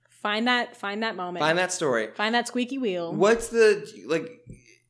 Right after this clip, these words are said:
Speaker 2: do you think I put a story in the Bronze Pyramid? Can you, like, tell a story from the Bronze Pyramid?
Speaker 1: Okay, if I had to tell the story of the Bronze Pyramid, it would be,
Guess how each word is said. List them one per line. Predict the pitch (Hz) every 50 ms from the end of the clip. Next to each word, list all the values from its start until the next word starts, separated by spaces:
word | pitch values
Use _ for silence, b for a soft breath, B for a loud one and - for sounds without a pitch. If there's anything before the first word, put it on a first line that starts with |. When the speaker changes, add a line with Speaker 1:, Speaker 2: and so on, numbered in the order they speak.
| - 160
Speaker 2:
do | 139 139 160
you | 175 175 175 175
think | 180 185 175 165
I | 165 151
put | 143 147 - 165 143
a | 151
story | 143 - - 160 143 139 131 127 131 -
in | 113 120
the | 113
Bronze | 117 120 120 117 113 -
Pyramid? | - 151 135 117 104 107
Can | 123 123
you, | 120
like, | 120 123 120 120 - -
tell | - - 120 117
a | 117
story | 113 - - 120 113 117 110 110
from | 110 117
the | 110 107
Bronze | 110 110 98 95 107 -
Pyramid? | - 123 113 - - - -
Speaker 1:
Okay, | 233 233 214 180 175
if | 175 -
I | 180 196 226
had | 254 247 262 254
to | 262 240
tell | - - 214 208 202 185
the | 196
story | 190 - 196 185 185
of | 180
the | 185
Bronze | 185 175 175 175 175 -
Pyramid, | - - 185 180 180 170 160
it | 151 120 143
would | 165 175 170 170 -
be, | 180 170 165 165 165 165 165